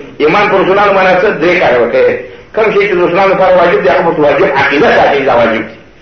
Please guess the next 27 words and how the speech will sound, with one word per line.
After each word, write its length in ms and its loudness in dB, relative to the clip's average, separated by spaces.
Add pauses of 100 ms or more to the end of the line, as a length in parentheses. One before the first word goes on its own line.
(360)
کوم 180 0
شی 140 2
چې 100 -2
پر 60 0
ممتنع 400 2
دي، 180 2
ځان 140 2
باندې 220 0
د 40 0
امتناع 360 0
عقیده 240 2
ساتي، 280 2
دا 120 2
ممتنع 400 0
دي. 120 0 (640)
او 320 2
کوم 200 0
شی 260 0
چې 320 -2
جایز 340 2
وي، 120 2 (440)
هغه 200 0
باندې 200 0
به 80 2
د 240 -2
جایز 280 2 (340)
عقیده 340 0